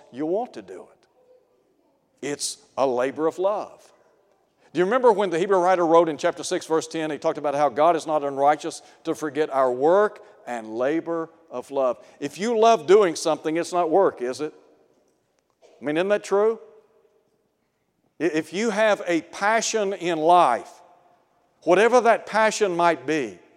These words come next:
if you genuinely love doing something, it's not work, I promise you.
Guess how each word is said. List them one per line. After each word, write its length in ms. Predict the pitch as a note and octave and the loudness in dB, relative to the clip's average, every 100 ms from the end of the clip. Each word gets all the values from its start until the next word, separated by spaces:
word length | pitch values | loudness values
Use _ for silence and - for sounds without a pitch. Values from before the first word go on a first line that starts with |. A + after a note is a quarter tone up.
| _ _ _ _ _ _ _ _ _ - | _ _ _ _ _ _ _ _ _ -18
if 160 | A2+ | -8
you 140 | G#3+ E3+ | -6 -6
genuinely 800 | A2+ E3+ A#3 B3+ B3 A#3+ A#3 G3+ | -4 0 0 0 0 0 2 2
love 420 | F3 G3+ G3+ C#3 | 6 6 6 4
doing 300 | G3 F3 C#3+ | 4 4 0
something, 420 | - C#3 - C3+ - _ | -4 -4 -4 -10 -12 _
it's 240 | D#3 G#3 G3+ | -2 -2 -2
not 240 | F#3+ D#3+ | -2 0
work, 260 | E3+ D#3+ C#3 | 0 0 -2
I 60 | |
promise 540 | C3 - D#3 B2 G2+ | -8 -6 -8 -8 -12
you. 60 | - | -20